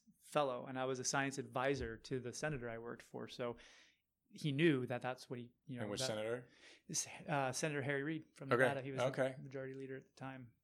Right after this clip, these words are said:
Speaker 2: Okay. And so what were your activities, uh, in that fellowship?
Speaker 1: So he came to me <laughs> for, for various issues around science. And this is where the interdisciplinary background, I think, comes, comes into,
Speaker 2: From Michigan.
Speaker 1: comes handy, comes
Speaker 2: Yeah.
Speaker 1: in handy. Yeah.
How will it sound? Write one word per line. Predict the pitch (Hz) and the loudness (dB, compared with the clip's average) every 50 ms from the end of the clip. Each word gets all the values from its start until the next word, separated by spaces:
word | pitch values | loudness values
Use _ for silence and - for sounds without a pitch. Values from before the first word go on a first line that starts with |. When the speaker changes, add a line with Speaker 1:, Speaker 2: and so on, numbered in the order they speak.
| _ _ _ _ _ _ - | _ _ _ _ _ _ -8
Speaker 2:
Okay. | 117 - 107 95 95 _ _ _ _ _ - _ _ _ _ | -4 -2 -2 -4 -4 _ _ _ _ _ -20 _ _ _ _
And | 135 127 123 | -2 0 4
so | - 135 | 4 6
what | 127 135 143 | 8 8 8
were | 139 139 | 8 8
your | 139 139 135 | 8 10 10
activities, | 131 120 - - 127 120 120 127 127 127 127 127 120 117 - - - | 10 8 8 4 2 4 4 4 4 4 2 2 0 -2 -4 -2 0
uh, | 127 113 110 110 | 2 2 4 2
in | 120 117 | 2 2
that | 117 117 117 - | 2 2 2 2
fellowship? | 117 110 113 120 117 - - 175 185 - - - _ _ _ _ _ _ _ _ _ _ _ _ _ _ _ _ - - - - - - - - _ _ _ _ _ _ _ _ _ | 2 2 4 2 2 0 0 0 -2 -4 -10 -20 _ _ _ _ _ _ _ _ _ _ _ _ _ _ _ _ -14 -14 -14 -20 -20 -20 -20 -20 _ _ _ _ _ _ _ _ _
Speaker 1:
So | - - - | -4 0 2
he | 170 165 202 | 4 4 2
came | 202 - 220 220 220 | 2 2 2 4 4
to | 214 196 | 4 4
me | 180 185 185 165 131 135 - | 6 6 6 6 4 4 0
<laughs> | - - | -2 2
for, | - 165 123 - - - _ _ - - | 2 2 2 2 -4 -16 _ _ -18 -8
for | - 165 143 | -6 -6 -4
various | 127 120 147 156 160 165 156 135 165 156 - | 0 4 6 8 8 6 6 4 0 0 0
issues | 156 135 - 160 151 135 | -2 -2 0 -2 -2 -2
around | 135 135 135 131 131 131 | 0 0 0 0 0 0
science. | - 147 135 131 131 127 - | 0 0 2 0 0 -2 0
And | 143 143 | 2 2
this | 185 180 - | 4 4 4
is | 180 151 | 2 2
where | 143 147 151 156 151 | 4 6 6 6 6
the | 151 165 | 6 4
interdisciplinary | 156 147 151 139 147 - - - 147 143 139 135 131 127 | 2 2 2 2 0 0 -2 -2 -2 0 0 0 0 0
background, | 123 123 123 - - 127 120 | 0 0 0 -2 -4 -4 -4
I | 120 | -6
think, | 117 - 131 120 - - _ _ _ _ | -6 -8 -8 -10 -10 -14 _ _ _ _
comes, | - 139 120 120 113 - - - - 208 - - | -6 -4 -4 -4 -4 -6 -8 -8 -10 -14 -8 -6
comes | 147 131 123 110 | -4 -4 -4 -4
into, | 120 123 120 - - | -4 -4 -4 -4 -2
Speaker 2:
From | - 117 104 | -2 -2 -2
Michigan. | 104 - - - | -2 -2 0 2
Speaker 1:
comes | 151 147 127 | 2 4 4
handy, | 143 139 131 123 120 117 117 - - | 4 2 2 2 0 -4 -8 -10 -6
comes | - 135 131 127 | -4 -2 0 0
Speaker 2:
Yeah. | 131 | -2
Speaker 1:
in | 123 | -2
handy. | 117 131 127 123 120 123 | -2 -2 -4 -4 -4 -2
Yeah. | 127 131 131 123 | 0 0 0 0